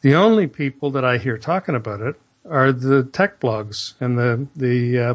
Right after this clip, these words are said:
tech podcasts that I listen to. They're all yattering away constantly about it. But near as I can tell, we're the only ones who care. Nobody else really cares. Most of the world doesn't care.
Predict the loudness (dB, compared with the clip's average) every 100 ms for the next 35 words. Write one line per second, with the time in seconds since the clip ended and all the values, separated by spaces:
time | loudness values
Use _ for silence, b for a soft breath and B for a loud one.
0 | -6 -4 -4 0 0 0 0 -4 -4 -4
1 | -2 -2 -2 -4 -6 -8 -12 -12 B B
2 | B B B 2 4 6 6 4 2 -4
3 | _ -8 0 2 4 4 4 2 0 0
4 | -2 -2 -4 -6 -6 -6 -8 -8 -8 -10
5 | -14 -12 -6 0 0 0 -4 4 4 6
6 | 4 2 0 0 0 4 4 4 4 4
7 | 2 0 -4 -4 0 0 0 0 2 2
8 | 2 -2 -2 -2 -4 -2 -2 2 4 4
9 | 2 -4 -2 0 0 0 -4 -6 -8 -8
10 | -8